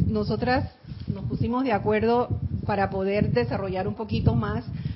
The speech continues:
lo que era la misericordia. Y a mí se me ocurrió de que fuera, o sea, que fuera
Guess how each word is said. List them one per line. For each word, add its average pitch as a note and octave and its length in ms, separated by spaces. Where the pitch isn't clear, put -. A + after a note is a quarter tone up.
lo G3+ 160
que G3+ 80
era G#3 140
la A#3 100
misericordia. G#3+ 960
Y F#4+ 360
a A#3+ 160
mí C4 240
se E4+ 120
me - 120
ocurrió C4 500
de G#4+ 160
que A3+ 200
fuera, - 760
o - 80
sea, A#3 280
que - 180
fuera A#3+ 540